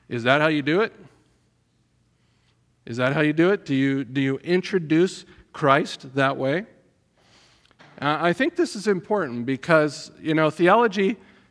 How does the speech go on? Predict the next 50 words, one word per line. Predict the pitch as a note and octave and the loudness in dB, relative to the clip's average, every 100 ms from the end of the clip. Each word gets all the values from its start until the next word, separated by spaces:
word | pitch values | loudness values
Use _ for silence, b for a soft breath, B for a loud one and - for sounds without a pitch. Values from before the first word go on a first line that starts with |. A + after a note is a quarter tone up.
| b | b
in | D3 | 0
a | |
lot | D3+ F#3 | 2 4
of | F#3+ | 4
ways, | E3 E3+ E3+ E3 | 6 6 4 0
you | D#3+ | 0
know, | D#3 | 0
we | D#3 | 2
read | D3 E3 | 2 2
our | D#3 | 2
Bibles, | C#3 C3+ D3 D3+ C#3 | 4 4 4 0 -2
we | C#3 | -4
under-, | D3+ D#3+ - | -4 -6 -10
we | C#3 D3 | -10 -4
want | D3 E3+ | 0 0
to | |
understand | F3 E3+ - E3+ D#3+ D#3 | 2 0 0 0 2 0
theology, | D3+ C#3 C#3 C#3+ C#3+ | 0 4 4 2 -2
and | D#3 | -4
it | F#3+ | -4
can | B3 | -4
be | F#3 E3 | -2 0
really | D3 E3 F3+ E3 | 4 4 4 2
heady. | D3 E3 F3 G#2 - b b b b b b _ - | 0 0 -2 -6 -14 b b b b b b _ -8
Uh, | A#2+ B2 A#2+ B2 - | -4 -2 -4 -12 -10
particularly | D#3 - A#3+ A#3+ G#3 F3 | -10 -6 -6 0 2 2
when | F3 | 0
we | D#3 | -2
start | C3+ E3 D3+ | -2 0 0
talking | - D#3 D#3 | 2 0 2
about | C#3 C3 | 2 2
atonement | A#2+ G#2+ - D3+ D#3 D#3 D#3 D3+ D3 - | 0 -8 -6 -2 0 0 -2 -2 -4 -8
and, | A#2 A2+ _ _ _ _ _ _ _ _ - - - | -10 -10 _ _ _ _ _ _ _ _ -20 -20 -10
and | C#3+ | -8
propitiation | - A#2+ E3 - D3+ D3+ D#3 E3+ D#3 D3+ | -4 -2 0 4 6 6 2 0 0 0
and, | B2 A#2 - b b | -2 -4 -12 b b
and | C3+ | 0
other | C3+ D#3+ | 2 2
such | C#3+ C#3+ B2+ - | 0 -2 -4 -4
things. | A#2 G#2+ A2 | -8 -8 -8
But | B2+ | -6
what | B2 F#3+ | 0 2
we're | G3+ | 4
really | F#3+ F3+ G3 D#3+ | 6 6 4 2
talking | - F3+ G3 D#3+ | 2 0 0 -4
about | C#3 C3 C3+ | -4 -2 -2
is | B2+ | -4
the | C3+ | -4
fact | D3 C#3 - | -2 -2 -2
that | C#3 | -6